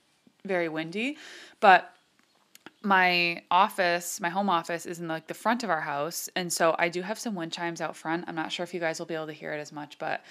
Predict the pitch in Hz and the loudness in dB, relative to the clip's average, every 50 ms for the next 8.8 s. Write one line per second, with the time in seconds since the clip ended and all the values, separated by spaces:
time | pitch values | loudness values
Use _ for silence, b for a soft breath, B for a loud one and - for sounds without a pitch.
0 | B B B B B B - 180 180 175 175 175 175 180 175 185 185 175 175 175 | B B B B B B 6 6 8 8 8 6 4 2 0 0 0 0 0 0
1 | 180 185 180 175 185 180 - 175 165 165 - - 175 165 160 156 - - _ - | 0 -2 -2 -2 -2 -2 -2 -2 -4 -2 -4 -4 -6 -6 -6 -6 -10 -14 _ -6
2 | 170 160 160 160 156 156 160 156 160 - - 160 156 156 156 151 151 - - - | -4 -4 -2 -4 -4 -4 -4 -6 -6 -6 -6 -4 -4 -4 -4 -6 -8 -8 -10 -10
3 | - - - _ _ _ _ _ _ - 185 190 - - 180 190 190 190 185 190 | -10 -12 -16 _ _ _ _ _ _ 0 0 2 2 2 2 2 2 2 2 2
4 | 175 180 180 170 170 165 - - 170 165 - 180 165 170 165 165 165 165 - 170 | 0 0 0 0 0 -2 -2 -4 -4 -4 -4 -6 -6 -6 -4 -4 -6 -6 -6 -8
5 | 160 156 156 160 156 151 156 156 - 175 156 156 156 156 156 151 156 151 160 156 | -8 -6 -6 -6 -4 -6 -6 -6 -4 -4 -4 -2 -2 -4 -6 -6 -6 -6 -6 -6
6 | 156 156 - 175 165 165 165 165 156 170 165 - 156 160 160 160 156 - 165 156 | -6 -8 -10 -10 -10 -10 -10 -10 -10 -10 -12 -10 -10 -10 -10 -10 -10 -12 -14 -14
7 | - - 165 156 156 156 156 156 151 156 B B B B B B - - - 185 | -12 -10 -8 -6 -6 -6 -8 -10 -12 -16 B B B B B B -14 -8 -6 -4
8 | 175 165 156 151 - - 220 208 202 196 196 190 190 185 180 180 | -4 -4 -4 -6 -6 -4 -2 -2 0 -2 -2 -2 -2 -2 -2 -2